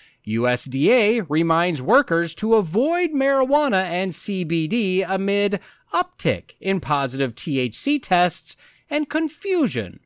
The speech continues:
over state reform movement. So let's back up just a bit.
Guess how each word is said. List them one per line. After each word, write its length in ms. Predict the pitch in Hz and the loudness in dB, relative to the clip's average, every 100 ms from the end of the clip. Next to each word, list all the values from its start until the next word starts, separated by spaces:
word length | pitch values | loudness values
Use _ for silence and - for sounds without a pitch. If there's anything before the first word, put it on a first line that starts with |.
| - | -8
over 260 | 117 131 | -6 -4
state 540 | 135 - - 226 226 - | -2 -2 0 0 0 -6
reform 640 | 220 220 - 117 107 110 - 226 | -6 -6 -4 -4 -4 -6 -6 -2
movement. 580 | 294 277 220 131 - - _ _ _ _ _ - - | 0 2 0 0 -4 -18 _ _ _ _ _ -20 -16
So 160 | - 381 | -4 0
let's 140 | 359 | 0
back 240 | - 214 185 | 2 2 2
up 140 | 135 | 2
just 220 | 143 - | 0 0
a 40 | 123 | -2
bit. 220 | 107 | -4